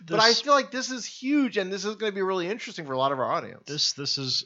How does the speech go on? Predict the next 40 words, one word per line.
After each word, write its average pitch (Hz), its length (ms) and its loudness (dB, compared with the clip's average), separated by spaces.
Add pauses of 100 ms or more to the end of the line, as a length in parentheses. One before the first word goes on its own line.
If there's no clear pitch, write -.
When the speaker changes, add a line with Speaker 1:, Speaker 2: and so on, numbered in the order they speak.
Speaker 2:
actually 127 340 -4
been 98 260 -6
sort 101 240 -2
of 90 80 -8
a 90 60 -8
personal 101 440 -6
thing 90 180 -12
for 90 120 -18
me, 90 220 -8
but 90 140 -8 (320)
'cause 98 220 -6
I've, 104 440 0 (880)
I, 110 100 0 (120)
I 123 160 -2
went 156 220 -4
through 107 220 -4
a 98 40 0
lot 98 160 2
of 90 100 -4
emotional 90 480 -6
trauma, 85 760 -6
uh, 90 360 -10 (240)
last 92 440 -4
year, 85 400 -14 (120)
and 90 520 -8
now 101 180 -4
I'm 90 80 -8
kind - 160 -14
of 87 100 -12
emerging 92 520 -10
out 87 180 -10
of 85 140 -16
it, 87 180 -10 (140)
you 98 80 -16
know, 85 180 -12
as 87 140 -8
this, - 420 -8 (420)
uh, 87 180 -20
brand 92 420 -6
new 85 360 -10